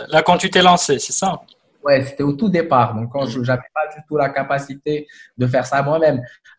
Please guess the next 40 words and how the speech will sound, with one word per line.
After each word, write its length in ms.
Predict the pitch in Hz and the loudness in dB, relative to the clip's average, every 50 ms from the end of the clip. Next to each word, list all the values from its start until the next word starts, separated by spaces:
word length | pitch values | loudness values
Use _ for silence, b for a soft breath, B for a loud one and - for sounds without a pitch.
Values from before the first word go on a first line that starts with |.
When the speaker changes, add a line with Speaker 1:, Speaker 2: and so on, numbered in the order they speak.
| - | -6
Speaker 2:
Et, 220 | 117 123 - 147 139 | -4 -4 0 0 0
et 60 | 135 | 0
dis-toi, 420 | 139 135 131 - 151 151 139 123 135 | 0 -4 0 2 4 4 4 4 2
et 160 | 135 135 135 | 0 -2 0
quand 140 | - 160 156 | 2 2 6
j'avais 260 | 156 151 151 156 151 | 6 6 6 6 2
justement 380 | 147 156 - - 151 151 156 156 | 0 -2 -2 -2 0 0 0 0
échoué 420 | 160 151 156 - - 151 151 156 | 0 -2 -2 -4 -4 0 2 2
au 180 | 139 131 131 123 | 4 4 2 2
bac, 520 | 123 135 139 190 233 - - - - - - 123 | 2 4 4 4 2 2 -4 -14 -18 -14 -4 -4
donc 180 | 127 123 127 | -4 0 2
l'année 220 | 143 143 151 151 143 | 2 2 2 4 4
d'après, 340 | 147 143 143 - - 151 | 2 2 0 0 -4 -4
c'est 160 | 143 - - 127 | -4 -4 -4 -2
l'année, 400 | 135 139 139 147 156 156 151 - - | 0 0 0 -2 -4 -8 -10 -6 -4
<clears throat> 580 | 233 - - 110 - _ - - - _ - | -4 -4 -4 -6 -10 _ -20 -20 -20 _ 0
l'année 420 | 120 127 143 151 160 165 170 165 160 160 | 4 4 4 4 2 2 2 2 2 2
où, 260 | 147 135 135 131 - - | 2 2 2 0 2 4
<clears throat> 380 | - 220 220 - 240 - - - | 4 6 6 4 2 2 0 -2
où 60 | 139 | 0
j'avais, 680 | 139 143 139 139 143 156 156 156 156 147 131 117 - b b b b b b | 2 2 2 2 2 2 2 4 4 2 2 0 -2 b b b b b b
<clears throat> 540 | 147 - - - - - - - - 147 | 2 6 6 6 4 4 4 2 2 4
j'avais 240 | 143 143 135 139 135 | 6 4 4 4 4
réussi 400 | 135 147 143 143 139 - - 165 | 2 2 2 2 0 -2 -4 -4
et 80 | 147 131 | -2 -4
je 60 | 127 | -4
suis 120 | - - | -8 -6
parti 300 | - 135 127 - - - | -4 -4 -4 -4 -4 -4
en 100 | 131 127 | -4 -4
France. 240 | 123 - 220 - - - | -2 -2 -4 -4 -2 -4
Et 80 | 143 139 | -6 -6
du 180 | 139 143 143 | -6 -8 -10
coup, 260 | - - 226 311 - _ _ _ _ _ - | -4 -4 -4 -4 -4 _ _ _ _ _ -2
euh, 200 | 139 135 135 139 143 | 0 0 0 0 -2
la, 160 | 143 123 143 | -4 -4 -2
la, 100 | 143 135 | -4 -4
ma 160 | - 151 143 135 | -2 0 0 0
seule 240 | - - 202 202 | 2 4 6 8
motivation 680 | 196 175 170 165 - 180 151 151 151 151 151 - 208 196 | 8 8 6 2 0 2 4 4 4 4 4 2 0 0
était 580 | 151 151 - - - 208 233 233 240 247 - | 0 -2 -4 0 0 2 2 2 0 -2 -6